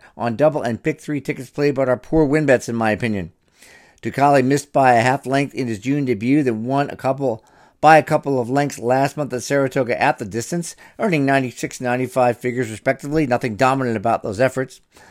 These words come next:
Mahamel similarly finished second in his debut by less than a length at one by three at seven furlongs this distance with a ninety-two figure, bettering that to one oh one, but well beaten by six lengths when third last time out,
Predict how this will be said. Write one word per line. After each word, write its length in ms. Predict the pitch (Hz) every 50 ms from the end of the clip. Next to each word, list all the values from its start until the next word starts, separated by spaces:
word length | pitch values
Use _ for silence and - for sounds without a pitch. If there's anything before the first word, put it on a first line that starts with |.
| - - _ _ _ -
Mahamel 560 | 117 120 131 123 120 123 139 151 151 139 120
similarly 380 | - - 156 147 143 135 127 123
finished 340 | - 135 127 120 110 -
second 280 | - 147 151 - 165 143
in 40 | 127
his 100 | 117 107
debut 360 | 120 120 107 104 120 139 139
by 120 | 120 113
less 300 | 107 113 123 131 127 -
than 80 | - 110
a 40 | 110
length 180 | 127 135 113 131
at 80 | 117
one 180 | 110 127 139 139
by 140 | 131 123 117
three 380 | - - 127 147 160 160 143
at 180 | 113 143 143 -
seven 300 | - 156 147 131 127 113
furlongs 480 | - 143 147 147 147 147 139 127 - -
this 160 | 127 113 -
distance 440 | - 170 165 - 160 143 131 - _ - - - - - - - _ -
with 160 | 131 135 120
a 60 | 120
ninety-two 440 | 120 127 131 135 127 123 - 220 247
figure, 480 | - - 131 117 107 113 139 147 147 - _ _ _ - _ _ -
bettering 340 | 135 147 151 180 170 151 131
that 220 | 131 131 131 -
to 80 | - 120
one 240 | 107 131 151 160
oh 40 | 151
one, 220 | 127 135 156 156 139
but 120 | 127 117
well 200 | 131 180 220 233
beaten 380 | 170 156 226 254 247 180 139 120
by 160 | 120 117 107
six 360 | - - - 214 214 - - - -
lengths 340 | - 131 165 170 151 - -
when 140 | 151 131 113
third 240 | - 160 170 165 147
last 280 | 147 143 143 135 -
time 180 | - 139 147 151
out, 200 | 151 147 147